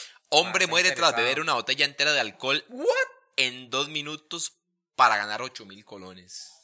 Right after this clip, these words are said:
Speaker 1: Fue aquí, fue aquí, fue aquí. <laughs> Un ciudadano murió trágicamente tras
Speaker 2: Ah.
Speaker 1: beber una botella entera de Jagger en un lapso de dos minutos. Mae,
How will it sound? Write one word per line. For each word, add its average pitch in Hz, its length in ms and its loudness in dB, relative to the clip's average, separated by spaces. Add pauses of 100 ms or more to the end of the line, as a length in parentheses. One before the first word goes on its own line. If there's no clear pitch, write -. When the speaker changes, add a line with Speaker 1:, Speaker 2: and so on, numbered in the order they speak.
(240)
Speaker 1:
Fue - 160 -16
aquí, 190 220 -2
fue 175 120 2
aquí, 220 220 -2
fue 202 120 0
aquí. 208 360 -2 (280)
<laughs> - 800 -18
Un 180 220 -4
ciudadano 185 460 6
murió 151 300 -4
trágicamente 170 680 0
tras 147 260 0
Speaker 2:
Ah. - 20 -12
Speaker 1:
beber 123 380 0
una 160 220 -4
botella 147 360 -2
entera 151 300 0
de 143 180 2
Jagger 156 440 2
en 117 140 -8
un 123 100 -10
lapso 135 300 -6
de 123 80 -2
dos 113 220 -4
minutos. 127 640 -10 (1300)
Mae, 135 260 0